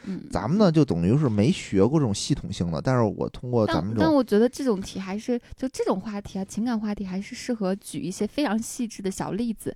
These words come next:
Speaker 1: 然后大家借着例子去切入，去分析是比较好的。
Speaker 2: 行，那以后我再多找点这种小例子，跟大家来分析。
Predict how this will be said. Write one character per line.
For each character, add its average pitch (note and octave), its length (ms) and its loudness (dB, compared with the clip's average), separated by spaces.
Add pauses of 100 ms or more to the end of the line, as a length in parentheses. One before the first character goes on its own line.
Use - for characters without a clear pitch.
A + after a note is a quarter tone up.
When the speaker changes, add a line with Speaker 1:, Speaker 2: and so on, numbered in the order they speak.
(240)
Speaker 1:
然 - 120 0
后 A3 60 0
大 A3+ 80 0
家 G#3 180 -2
借 C4 160 2
着 G3 120 0
例 A#3+ 280 -2
子 - 140 -12
去 E3 160 -8
切 - 240 -6
入， F3 160 0
去 F3 100 -4
分 E3+ 240 -4
析 F3+ 140 -4
是 F3 100 -4
比 - 140 -8
较 C#3+ 240 -10 (300)
好 - 420 -12
的。 - 60 -10
Speaker 2:
行， E2+ 340 -4
那 G#2+ 140 -2
以 F2+ 100 0
后 G#2+ 160 0
我 F#2+ 140 6
再 G2 120 4
多 A#2 200 4
找 G2 160 6
点 G2+ 100 6
这 E2+ 60 2
种 F2+ 120 2
小 - 180 -2
例 F#2+ 200 2
子， - 180 -6
跟 G2 120 -6
大 E2+ 120 0
家 E2+ 240 0 (580)
来 F#2 140 2
分 F#2 240 2
析。 F#2 200 0